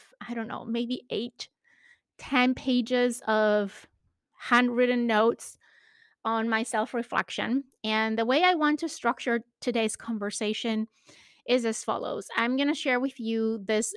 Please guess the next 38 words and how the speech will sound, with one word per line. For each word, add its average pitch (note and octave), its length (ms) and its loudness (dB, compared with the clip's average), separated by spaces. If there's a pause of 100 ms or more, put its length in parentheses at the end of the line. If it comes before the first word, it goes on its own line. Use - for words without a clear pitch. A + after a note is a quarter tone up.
reflection A#3 560 0
exercise G#3+ 540 -2
that G3+ 100 -2
I G3 120 -4
do G3 260 -6
and G3+ 120 -8
some G#3+ 160 -2
of A#3+ 140 0
the C4+ 80 2
questions G#3+ 640 0
that F#3+ 280 0
I G3 140 -2
ask F#3 300 -2
myself. - 640 -2 (720)
Um, G#3 360 4
I'm A3 160 0
putting C4+ 320 4
together A#3+ 480 4
a A3 100 4
little A3 260 0
guide G#3 520 4
that A3 80 2
I A3 120 4
will A3+ 160 2
make A3 260 0
available G3+ 720 -2
so G3+ 360 0
you G#3+ 160 -4
can F#3+ 260 -8
print D4 280 0
it C#4+ 80 0
out B3 320 6
and G3 220 -6
use A3 220 -4
for A3+ 100 -4
your G3+ 220 -2
birthday. A3+ 580 0
So G3 460 -2